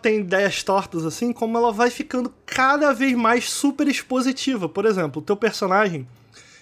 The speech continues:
ele começa com uma máscara. Eu acho que isso não é nenhum grande spoiler, porque isso acontece nas primeiras horas do jogo.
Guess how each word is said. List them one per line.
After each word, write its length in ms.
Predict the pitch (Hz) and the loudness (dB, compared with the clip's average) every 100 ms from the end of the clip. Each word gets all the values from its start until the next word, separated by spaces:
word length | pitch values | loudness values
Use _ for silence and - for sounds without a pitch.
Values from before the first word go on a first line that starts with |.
| _ | _
ele 160 | 180 185 | -2 0
começa 340 | 208 202 208 | 0 0 -2
com 100 | 214 | -2
uma 160 | 220 262 | 0 2
máscara. 460 | 185 139 - 131 | 2 0 -8 -6
Eu 100 | 202 | 0
acho 180 | 277 320 | 0 0
que 40 | - | -6
isso 160 | - | -4
não 100 | 214 | -2
é 40 | 214 | 0
nenhum 200 | 202 202 | -2 0
grande 260 | 190 185 | -2 -2
spoiler, 320 | - 190 190 | -4 0 0
porque 200 | 202 - | -2 -8
isso 120 | 208 220 | -6 -4
acontece 380 | 208 202 196 202 | -4 -4 -4 -4
nas 100 | - | -6
primeiras 400 | 196 202 247 208 | -4 0 0 2
horas 260 | 185 156 | 0 0
do 80 | 151 | -4
jogo. 220 | 127 120 | -6 -10